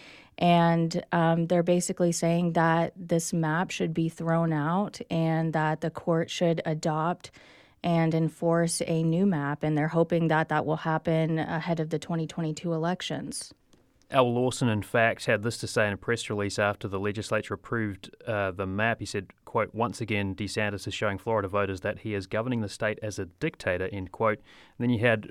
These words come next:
Speaker 2: Representative Angie Nixon. She characterizes the map as, quote, "stealing the black vote in Jacksonville." Valerie, does that kind of sum up the mood from lawmakers, uh, you know, black Democratic lawmakers, about what's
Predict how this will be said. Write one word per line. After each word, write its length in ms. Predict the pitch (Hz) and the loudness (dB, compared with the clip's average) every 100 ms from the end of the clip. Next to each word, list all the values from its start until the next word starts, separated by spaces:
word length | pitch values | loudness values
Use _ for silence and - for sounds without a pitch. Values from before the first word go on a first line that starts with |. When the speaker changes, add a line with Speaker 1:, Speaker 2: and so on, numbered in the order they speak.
| - | -12
Speaker 2:
Representative 800 | 131 139 120 110 123 123 110 101 | -6 -2 -2 0 0 0 -2 0
Angie 300 | 113 117 104 | 0 0 -2
Nixon. 480 | 131 147 - 110 101 | -4 -4 -4 -4 -4
She 160 | - | -6
characterizes 840 | - 131 127 117 110 104 101 95 - - | -4 0 0 2 2 2 -2 -8 -12 -8
the 320 | 107 98 104 | -6 -6 -6
map 320 | 104 107 104 | -4 -4 -4
as, 220 | 107 98 - | -4 -4 -4
quote, 280 | 117 101 | -2 -2
"stealing 460 | - - 123 123 113 | -4 -6 -2 -2 -2
the 80 | 98 | -2
black 300 | 104 104 - | 0 -2 0
vote 240 | 107 104 104 | -2 -2 -4
in 140 | 101 | -4
Jacksonville." 760 | 107 127 - 104 98 104 98 - _ _ _ | -2 -2 -4 -6 -2 -2 -2 -8 _ _ _
Valerie, 340 | 120 139 180 165 | -2 4 4 4
does 100 | 143 | 0
that 140 | 170 | 0
kind 120 | 180 | 0
of 80 | 143 | -2
sum 300 | - 156 156 | -2 0 2
up 140 | 151 - | 0 0
the 100 | 117 | 0
mood 640 | 107 117 143 170 180 - _ _ | 2 4 4 2 -2 -6 _ _
from 640 | - - 151 147 135 123 - _ - | -16 0 2 2 0 -6 -12 _ -2
lawmakers, 760 | 143 151 143 143 147 - - - - | 2 4 4 2 0 -2 -10 -16 -14
uh, 220 | 104 127 | -8 -6
you 120 | 139 | -2
know, 100 | 120 | -2
black 380 | 113 127 131 - | 2 2 2 -2
Democratic 340 | 131 131 127 113 | -6 0 0 2
lawmakers, 480 | 120 123 127 117 | 0 2 0 -2
about 220 | 104 107 101 | 0 0 0
what's 340 | 117 - | -4 -4